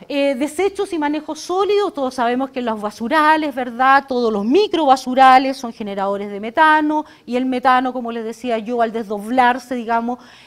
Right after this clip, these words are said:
eh, en términos químicos, termina siendo una cantidad brutal de C O dos en la atmósfera. La próxima. Eh, bueno, ¿qué está pasando?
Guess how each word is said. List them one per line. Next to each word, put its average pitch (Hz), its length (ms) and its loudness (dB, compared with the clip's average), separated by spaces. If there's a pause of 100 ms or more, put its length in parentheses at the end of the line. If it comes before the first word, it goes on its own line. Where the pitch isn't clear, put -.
(120)
eh, 208 460 -8
en 208 120 -12
términos 220 400 -10
químicos, 285 560 -6
termina 226 460 -8
siendo 233 400 -8
una 220 180 -10
cantidad 208 540 -8 (180)
brutal 202 640 -4
de 190 80 -10
C 196 160 -14
O 185 120 -8
dos 185 260 -8
en 175 140 -14
la 156 60 -12
atmósfera. 143 520 -20 (240)
La 196 100 -14
próxima. - 440 -18 (1300)
Eh, 277 460 -4
bueno, 403 220 -4
¿qué 359 80 -4
está 381 180 -2
pasando? 440 540 0